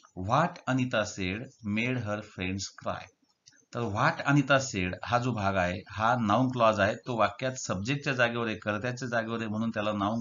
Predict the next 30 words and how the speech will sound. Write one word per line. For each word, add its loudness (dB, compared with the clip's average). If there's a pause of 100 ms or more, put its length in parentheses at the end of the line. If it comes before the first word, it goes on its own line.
(120)
clause -2
as -2
a -6
subject -6
of -4
a 0
verb 0
असं -4
आपण -4
म्हणतो. -4 (840)
What 6
Meena 10
achieved 0 (200)
surprised 2
her 0 (120)
family. 0 (540)
तर 0
याच्यात, 6 (460)
अम, 4 (640)
what 6
Meena 4
achieved 0 (120)
हा 6 (300)
नाउन 4
क्लॉज 4
आहे, 2 (380)
म्हणजे -2
सबऑर्डिनेट 0
क्लॉज 2
आहे, -2